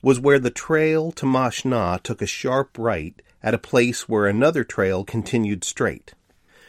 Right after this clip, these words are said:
We ran to the end of that one, yelling, but no students.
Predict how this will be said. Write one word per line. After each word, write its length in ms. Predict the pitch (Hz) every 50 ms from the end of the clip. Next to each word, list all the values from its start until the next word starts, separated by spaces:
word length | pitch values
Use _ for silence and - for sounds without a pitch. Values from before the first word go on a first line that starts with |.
| - - - - -
We 180 | 135 147 139 135
ran 440 | 127 131 156 165 180 196 202 190
to 120 | - - 147
the 180 | 139 139 -
end 380 | - 117 151 170 165 165 160 147
of 160 | 131 110 110
that 260 | 117 117 123 135 -
one, 280 | - 82 71 - - - _ _ _ _ _ _ _ _ _ _
yelling, 560 | 117 123 143 165 160 123 95 67 - - - - - _ _ _ _ _ _ _ _ _ _ _
but 160 | 127 131 123
no 160 | 139 135 123
students. 800 | 117 - - - 107 95 85 - 82 - - - - - -